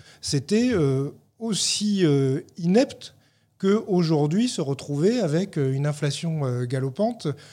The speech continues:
alors que finalement, il s'est pas passé grand-chose, à part, oui, une guerre, euh, oui, des problématiques de,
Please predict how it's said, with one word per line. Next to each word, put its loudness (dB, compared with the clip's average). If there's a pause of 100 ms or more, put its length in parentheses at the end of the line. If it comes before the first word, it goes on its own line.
(160)
alors 0
que 0
finalement, 0
il -2
s'est -8
pas -4
passé -4
grand-chose, -6
à -12
part, -10 (220)
oui, -4 (100)
une -14
guerre, 0 (540)
euh, -4
oui, 2
des 0
problématiques -2
de, -2